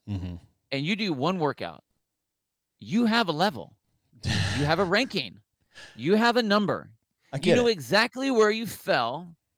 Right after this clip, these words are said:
Speaker 2: compared to everyone else in your area, your range, your state, your country, your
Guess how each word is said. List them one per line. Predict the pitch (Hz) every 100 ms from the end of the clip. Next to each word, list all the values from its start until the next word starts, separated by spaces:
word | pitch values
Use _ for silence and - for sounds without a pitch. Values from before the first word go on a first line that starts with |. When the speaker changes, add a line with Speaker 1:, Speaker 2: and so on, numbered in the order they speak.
| _ -
Speaker 2:
compared | 185 160 180 170 151
to | -
everyone | 185 254 269 240
else | 202 208 160
in | 135
your | 180 240
area, | 180 175 180 175 175
your | 120 123 170 196
range, | 160 160 170 175 127
your | 160
state, | 185 - - 170 175 180
your | 135 147 190 180
country, | - 175 156 165
your | 165 131 147 156 151